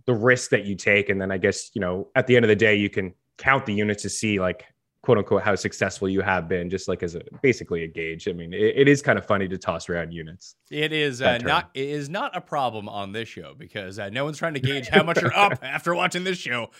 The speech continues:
Speaker 2: I can guarantee you
Speaker 1: Oh,
Speaker 2: that.
Speaker 1: yeah, how much you're down.
Speaker 2: Yeah, yeah, we, no one wants to know that part of it. So I, I, I was telling you, Ross Dwelly screwed me so badly.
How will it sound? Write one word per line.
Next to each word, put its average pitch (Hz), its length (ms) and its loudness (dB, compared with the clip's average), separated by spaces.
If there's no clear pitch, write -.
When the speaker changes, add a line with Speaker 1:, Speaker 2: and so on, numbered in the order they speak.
Speaker 2:
I 175 80 -2
can 160 140 -6
guarantee 180 540 -2
you 170 80 0
Speaker 1:
Oh, - 20 2
Speaker 2:
that. 247 180 8
Speaker 1:
yeah, 190 60 8
how 208 100 8
much 185 220 4
you're 151 80 4
down. 123 320 4
Speaker 2:
Yeah, 185 240 4
yeah, 170 280 4
we, 226 160 2
no 285 160 4
one 262 100 4
wants 220 160 2
to 180 60 0
know 170 240 4
that 156 220 2
part 107 200 -6
of 104 80 -6
it. 185 160 -4
So 208 520 -2
I, 196 140 2
I, 165 120 -8
I 185 100 6
was 202 100 0
telling 208 220 2
you, 170 140 0
Ross 160 280 2
Dwelly 151 360 0
screwed 135 320 -6
me 120 100 -4
so 139 320 -4
badly. 117 460 -4